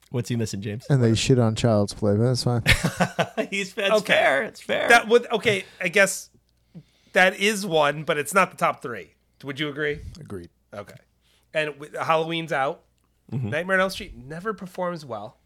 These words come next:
Speaker 1: No, and wasn't eligible
Speaker 3: And
Speaker 1: in
Speaker 3: wasn't
Speaker 1: this one, yeah.
Speaker 3: eligible. So, like, I think this is just the one I had to pick it. It has to go in the first round. I mean, I would imagine.
Speaker 1: You'd think it, it's,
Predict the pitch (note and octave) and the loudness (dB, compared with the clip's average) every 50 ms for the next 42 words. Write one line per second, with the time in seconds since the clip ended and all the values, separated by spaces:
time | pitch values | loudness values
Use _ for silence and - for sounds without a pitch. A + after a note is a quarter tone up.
0 | _ _ - A2 G#2 G2 F#2+ A2+ B2 C3 C#3+ C#3+ B2+ C#3+ C#3 C3 C3 B2 F3+ F3+ | _ _ -10 -8 -8 -6 -4 -4 -2 0 0 0 0 0 0 2 2 2 2 2
1 | - - F#3 F3+ - F#3 D#3+ D3 D3 D3 - G2+ F#2+ - C3+ F3 - _ _ _ | 2 2 2 2 2 2 0 0 0 0 -2 -4 -6 -6 -10 -14 -14 _ _ _
2 | _ _ - - - F#3 F3+ F3 F3 E3+ E3+ E3+ - - D#3 E3+ - G3+ F#3 F#3 | _ _ -14 -8 -4 -4 0 0 0 0 0 -2 -6 -10 -10 -10 -10 -12 -16 -12
3 | - F#3+ F3+ - G3 F#3 F3+ - - G3+ F#3 - - F#3 E3 D3+ C3+ C#3+ E3 F3 | -12 -12 -12 -12 -12 -14 -14 -12 -12 -12 -12 -10 -10 -10 -10 -8 -6 -4 -4 -2
4 | F#3 F#3+ F#3+ F3+ _ _ _ _ _ _ _ _ _ _ _ _ _ - C#3+ C3 | -2 -4 -8 -10 _ _ _ _ _ _ _ _ _ _ _ _ _ -14 -10 -4
5 | - F3+ F3 E3+ D#3+ - - E3 D3 - G2+ G#2 _ _ _ _ _ _ _ _ | 0 0 0 0 -2 -6 -6 -8 -8 -8 -14 -20 _ _ _ _ _ _ _ _
6 | _ _ _ _ _ - - F3 - D3 F#3 G#3+ G#3 F#3+ - - E3+ E3 D#3+ C3+ | _ _ _ _ _ -12 -10 -8 -6 0 0 0 0 0 -4 -8 -8 -8 -8 -8
7 | A#2+ - C3+ A#2 - - B2 B2 A2+ F#2 G2 G2+ F#2 G2 G#2 G2+ G#2+ G#2 G2+ F#2+ | -8 -10 -10 -12 -10 -10 -10 -10 -10 -12 -16 -18 -18 -18 -18 -16 -16 -18 -18 -18
8 | G#2 G#2 G2+ G2 G#2 F#2+ - G#2 D#3 E3+ - - - - E4+ E4+ - A#2+ - - | -16 -18 -16 -16 -18 -14 -8 -4 -4 -4 -4 -4 -6 -6 -6 -8 -10 -10 -8 -10
9 | D3+ C#3+ - - - - | -10 -10 -10 -12 -12 -8